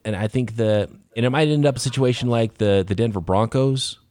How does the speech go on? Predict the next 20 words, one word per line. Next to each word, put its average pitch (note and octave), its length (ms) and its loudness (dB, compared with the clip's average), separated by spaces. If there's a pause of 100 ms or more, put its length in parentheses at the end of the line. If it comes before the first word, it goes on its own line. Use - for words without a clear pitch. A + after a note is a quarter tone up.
(200)
with A#2 260 0
Locke, G#2+ 540 0
'cause G#2 320 -4
the A2+ 160 -4
second A#3 300 -4
round's D4 180 -2
high E3+ 320 -6
enough F#3 340 0
to - 80 -6
draft A#2+ 380 -2
a - 20 -14
quarterback A#2+ 640 -2
to - 80 -4
where A2 160 0
you G#2+ 140 -4
still E3 280 0
think F3+ 360 -2
that, G#2+ 180 -2
you A2+ 140 -2
know, G2+ 200 0